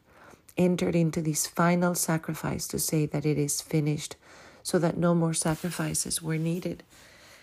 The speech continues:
And yet, we get to enjoy the precious blood of Christ when we come to the Eucharist. That Jesus was known before the foundation of the world and revealed so that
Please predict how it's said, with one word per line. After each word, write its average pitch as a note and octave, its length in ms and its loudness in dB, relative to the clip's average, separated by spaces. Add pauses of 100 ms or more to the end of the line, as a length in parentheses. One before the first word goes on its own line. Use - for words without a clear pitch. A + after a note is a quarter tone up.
(140)
And F#3 220 0
yet, F3 360 -2 (580)
we F#3 100 0
get F3+ 240 0
to F3 140 -4
enjoy E3+ 420 0
the E3 100 -2
precious E3+ 460 -6
blood D#3+ 260 -4
of D#3+ 140 -8
Christ - 500 -6
when D#3+ 140 -2
we D3+ 80 -6
come D#3 300 -8
to - 100 -10
the D#3 100 -6
Eucharist. D3+ 720 -6 (920)
That G3 180 -2
Jesus G3+ 420 -2
was F#3 240 -4
known F3 600 -2 (180)
before E3+ 360 -4
the E3 140 -4
foundation D#3 760 -6 (120)
of D#3+ 380 -4 (500)
the D#3+ 160 -2
world D3 500 -6 (460)
and E3 180 0
revealed D3+ 600 -2 (1300)
so E3+ 300 0
that D3+ 260 -4